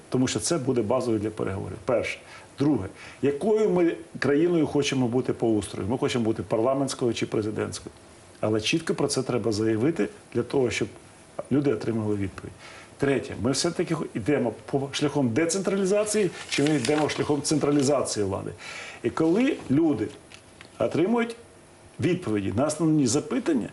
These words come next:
з ними можна буде розмовляти. А не можна, знаєте, так, частину карт за-, зак-, заховали під столом,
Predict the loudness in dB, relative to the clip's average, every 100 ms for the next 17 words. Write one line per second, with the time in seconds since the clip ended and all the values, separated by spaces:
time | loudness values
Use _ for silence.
0 | -14 -20 -20 -20 -4 0 2 4 2 2
1 | 0 2 2 2 2 2 2 2 0 -4
2 | -14 -20 -6 -2 0 2 2 2 2 0
3 | 0 0 -2 -2 -2 0 2 0 2 0
4 | 0 -2 -2 -2 -2 0 0 0 2 2
5 | 2 2 2 2 0 -2 2 0